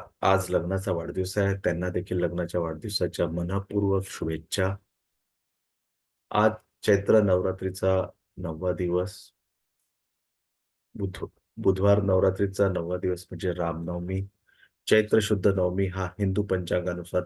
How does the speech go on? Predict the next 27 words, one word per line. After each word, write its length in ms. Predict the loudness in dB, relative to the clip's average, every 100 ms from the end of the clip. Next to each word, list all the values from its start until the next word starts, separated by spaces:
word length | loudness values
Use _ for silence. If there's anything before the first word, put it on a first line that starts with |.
| 2
चैत्र 360 | 2 4 0
महिन्यातील 500 | 0 -2 -4 -4 -4
नवरात्राचा 600 | -2 0 0 0 -2 -2
नववा 320 | -2 -2 -2 -2
दिवस 380 | 0 0 0
आहे. 380 | -4 -4 -4 -6 -10 _ _ _ 0
या 160 | 2
तिथीस 460 | 2 0 -2 -4 -2
भगवान 320 | -4 2 2
विष्णूचा 480 | 2 -4 -6 -4 -2
सावता-, 640 | -2 -2 -4 -2 -2 0
अ, 100 | -2
सातवा 420 | 0 -2 2 4 4
अवतार 340 | 2 2 0
समजले 380 | 0 -6 -4 -4
गेलेले 500 | 0 0 2 2 2 -2
श्रीराम 520 | -2 -2 0 -2 -4 -6
यांचा 240 | -8 -4
जन्म 280 | -4 -2 -4
झाला 440 | -4 -2 0 0 -4 _ _ _ _ -2
अशी 220 | 0 0
मान्यता 480 | 2 0 0 2 4
आहे. 540 | 2 0 -2 -4 _ _ _ _
हा 180 | 2 2
दिवस 300 | 4 4 4
श्री 240 | 2 2
नाम-, 420 | 2 0 -2 -4